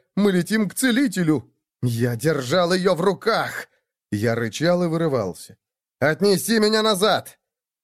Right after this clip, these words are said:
«Если не желаешь свалиться с неба, прекрати вертеться!» Мы парили в воздухе, и бурлящая в животе тошнота поднималась всё выше, к груди.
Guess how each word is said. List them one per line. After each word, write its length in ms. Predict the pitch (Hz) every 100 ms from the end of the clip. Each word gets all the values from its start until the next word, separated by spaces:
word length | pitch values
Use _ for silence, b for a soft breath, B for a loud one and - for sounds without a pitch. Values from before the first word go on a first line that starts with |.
| _ _ -
«Если 560 | 190 226 330 349 330
не 140 | 285 254
желаешь 440 | 269 247 311 285
свалиться 480 | 262 240 254 247 247
с 100 | 208
неба, 360 | 226 262 320
прекрати 640 | 320 294 254 247 233 254 277
вертеться!» 800 | 302 311 240 277 190 - 226 180 _ _ _ _ _ _ -
Мы 220 | 101 123
парили 340 | 135 180 233 226
в 100 | 185
воздухе, 640 | 190 226 175 147 117 131
и 40 |
бурлящая 640 | 117 131 147 185 - 165
в 60 | 147
животе 340 | 143 147 160
тошнота 460 | 156 151 147 139 170
поднималась 720 | 156 120 123 135 156 156 120
всё 240 | - - 127
выше, 540 | 117 185 131 - 73
к 140 | - _
груди. 560 | 107 117 151 147 127